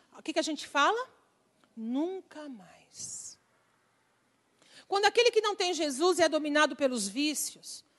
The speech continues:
depois de uma boa ressaca, depois daquela desgraceira que a, a bebida alcoólica causa nas, na, nos lares e outros tipos de vícios,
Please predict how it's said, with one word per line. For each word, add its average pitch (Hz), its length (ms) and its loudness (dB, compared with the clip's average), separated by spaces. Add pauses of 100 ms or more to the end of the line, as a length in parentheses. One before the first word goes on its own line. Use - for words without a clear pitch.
(260)
depois 311 260 0
de 311 60 -6
uma 302 120 4
boa 311 200 4
ressaca, 262 800 0
depois 277 300 -4
daquela 285 320 -2
desgraceira 262 920 -4
que - 120 -10
a, 233 120 -2 (220)
a 233 120 0
bebida 240 380 0
alcoólica 233 600 2
causa 240 540 4
nas, 196 320 -12
na, 214 240 -6
nos 214 240 -4
lares 220 560 4 (240)
e 240 140 4
outros 247 300 4
tipos 226 320 -6
de 190 100 -10
vícios, - 640 0